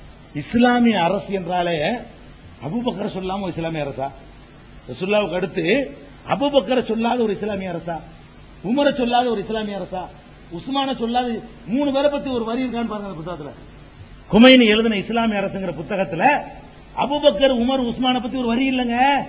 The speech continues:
இன்னும் அதுல என்ன இருக்குது? ரசூலுல்லாஹ் அலியத்தான் நியமிச்சார்கள் வருது.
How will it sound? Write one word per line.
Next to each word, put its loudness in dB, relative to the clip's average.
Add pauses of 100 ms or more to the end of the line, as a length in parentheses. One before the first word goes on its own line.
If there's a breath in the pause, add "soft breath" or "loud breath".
(540)
இன்னும் 2
அதுல 4
என்ன 2
இருக்குது? 2 (520)
ரசூலுல்லாஹ் 0
அலியத்தான் 2
நியமிச்சார்கள் 2
வருது. -4